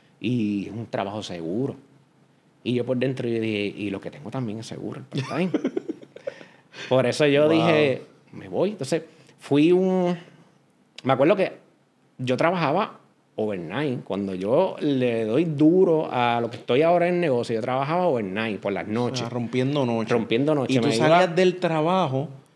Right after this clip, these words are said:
Speaker 2: a atender clientes.
Speaker 1: Yo me iba de mi casa más o menos como a las ocho y media de la noche.
Speaker 2: Ujú.
Speaker 1: Le metía toda la noche, pero full, sin descansar.
Speaker 2: Ujú.
Speaker 1: Que los que saben, saben. Eh, salía a las ocho,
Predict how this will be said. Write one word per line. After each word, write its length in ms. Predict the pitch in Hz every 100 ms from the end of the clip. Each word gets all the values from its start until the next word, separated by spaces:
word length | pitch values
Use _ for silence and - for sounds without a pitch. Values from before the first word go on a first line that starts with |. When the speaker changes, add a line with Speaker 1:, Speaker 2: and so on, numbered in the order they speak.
| _
Speaker 2:
a 100 | 120 127
atender 480 | 131 123 123 139 139
clientes. 580 | 147 123 110 98 104 - - _ _
Speaker 1:
Yo 140 | 110 117
me 140 | 143
iba 360 | 160 180 165 147
de 120 | 131
mi 100 | 127 120
casa 200 | 123 143
más 120 | 147
o 60 |
menos 160 | 151 147
como 140 | 147
a 20 | 139
las 100 | -
ocho 200 | 127 147
y 40 |
media 180 | 151 147
de 80 | 151
la 100 | 151
noche. 380 | 123 98 226 - -
Speaker 2:
Ujú. 200 | 131 127
Speaker 1:
Le 140 | 110 113
metía 420 | 104 101 117 147
toda 160 | 147
la 120 | 151 135
noche, 280 | 117 170
pero 360 | 180 165 117 104 - _ _
full, 460 | - 147 196 123 -
sin 240 | - 104
descansar. 800 | 87 - - 80 - 131 135 170 277
Speaker 2:
Ujú. 240 | 135 123 120
Speaker 1:
Que 80 | 101
los 100 | 104
que 120 | 87
saben, 320 | 98 120 147
saben. 380 | 131 110 101 - _ _ _ - - _
Eh, 420 | 113 117 120 117 113
salía 260 | 120 107
a 20 | 123
las 240 | 127 -
ocho, 480 | - 180 185 165 -